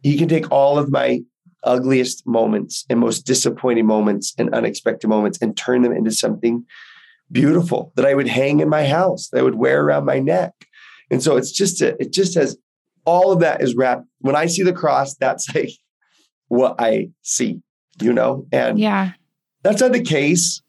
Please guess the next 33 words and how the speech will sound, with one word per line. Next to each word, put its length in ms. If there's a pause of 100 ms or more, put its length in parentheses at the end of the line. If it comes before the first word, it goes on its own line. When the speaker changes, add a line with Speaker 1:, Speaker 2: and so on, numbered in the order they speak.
Speaker 1:
with 180
everybody. 600
And 80
it 80
doesn't 260
have 320
to 100
be 100
the 120
case 360
with 80
everybody. 540
Like, 140
I 120
am 120
not 260
on 120
a 80
crusade 640
to 80
say 520 (260)
Speaker 2:
<laughs> 220 (100)
Speaker 1:
everybody 640
should 320 (180)
love 320
the 80
cross. 680 (380)
Speaker 2:
Yeah. 560 (840)
And, 200
and 380
I 160
don't 180
necessarily, 1080